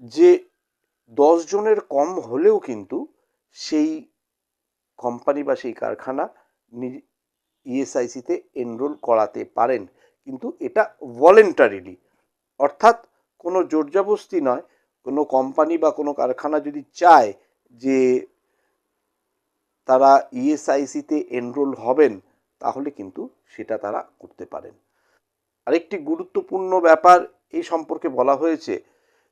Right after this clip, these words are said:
যে যদি কোনো হ্যাজার্ডাস প্রসেস হয় এবং সেখানে যদি একজনও লোক কাজ করে, তাহলে সেক্ষেত্রে কিন্তু সেই একজন লোককেও ইএসআইসি দিতে হবে।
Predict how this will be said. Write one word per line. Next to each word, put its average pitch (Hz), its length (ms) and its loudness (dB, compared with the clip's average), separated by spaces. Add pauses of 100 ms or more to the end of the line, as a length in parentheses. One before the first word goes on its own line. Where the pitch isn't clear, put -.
(140)
যে 339 100 4
যদি 202 320 -2
কোনো 226 220 -2 (100)
হ্যাজার্ডাস 240 760 4
প্রসেস 147 440 0
হয় - 160 -16 (920)
এবং 214 220 -2
সেখানে 233 420 0
যদি 214 360 -8 (560)
একজনও 170 640 6
লোক 302 240 8
কাজ 165 280 6
করে, 107 240 -4 (480)
তাহলে 196 380 0
সেক্ষেত্রে 202 640 -4
কিন্তু 156 460 -6 (300)
সেই 185 320 -8
একজন 131 560 0 (300)
লোককেও 202 760 2 (280)
ইএসআইসি 113 1040 -8 (440)
দিতে 104 240 -14
হবে। - 320 -20